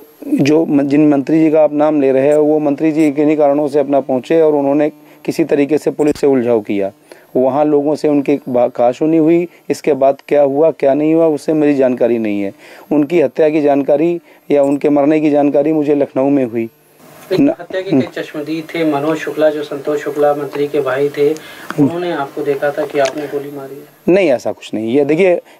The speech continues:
Speaker 1: ए, इस बात को तो अदालत में इसका trial हो चुका है मुकदमे का, और अदालत में इस चीज़ साबित हो चुकी है कि मनोज शुक्ला पेशबंदी में उनसे, म-, मनोज शुक्ला के साथ जितने उनके गनर, अ, संतोष शुक्ला जी के साथ गनर, shadow driver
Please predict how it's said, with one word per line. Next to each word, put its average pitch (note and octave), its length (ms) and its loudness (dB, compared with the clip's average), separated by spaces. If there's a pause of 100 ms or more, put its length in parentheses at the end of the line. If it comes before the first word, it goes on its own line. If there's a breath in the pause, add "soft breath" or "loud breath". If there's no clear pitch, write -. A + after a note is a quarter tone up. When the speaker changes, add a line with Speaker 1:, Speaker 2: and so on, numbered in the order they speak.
(120)
Speaker 1:
ए, D#3 180 2
इस - 380 -4
बात D3+ 200 2
को E3 100 -2
तो E3 140 0
अदालत D3 360 2 (140)
में D3+ 400 2
इसका D3 240 0
trial C#3+ 300 2
हो C#3+ 100 0
चुका C3 220 0
है C3+ 120 2
मुकदमे A#2+ 440 -2
का, C#3 180 0
और D3+ 120 2
अदालत B2+ 380 2
में C#3 80 0
इस C3+ 120 -2
चीज़ C3+ 120 -2
साबित C#3+ 340 0
हो C#3+ 60 2
चुकी B2+ 300 -2
है C3 220 2 (380 loud breath)
कि D3 140 2
मनोज D3 300 2
शुक्ला D3 600 0 (260)
पेशबंदी C#3+ 480 2
में D3 140 2
उनसे, C#3 380 0
म-, C3 160 0 (300 loud breath)
मनोज D3 200 2
शुक्ला C#3+ 320 0
के C#3+ 120 -2
साथ C#3+ 220 0
जितने C#3 300 0
उनके D3 380 0 (300 loud breath)
गनर, D3 300 2
अ, E3 480 -2
संतोष C#3 340 -2
शुक्ला D3 220 0
जी D3 120 0
के D3+ 80 2
साथ C#3+ 180 0
गनर, C#3+ 380 0
shadow C#3 360 0
driver C#3+ 560 2